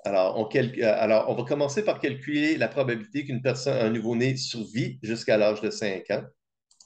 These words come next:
Et c'est le nombre de personnes qui sont toujours en vie au temps T est égal à cinq divisé par le nombre de personnes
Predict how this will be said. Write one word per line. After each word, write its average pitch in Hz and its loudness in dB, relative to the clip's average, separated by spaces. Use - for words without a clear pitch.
Et 139 4
c'est - 0
le 113 4
nombre 170 4
de 135 6
personnes 135 0
qui - -14
sont 127 -4
toujours 156 0
en 117 0
vie 143 -8
au 107 -4
temps 117 0
T 143 -2
est 135 -4
égal 113 2
à 92 0
cinq 180 -6
divisé 151 -2
par 139 2
le 120 2
nombre 131 -2
de 107 0
personnes 139 -4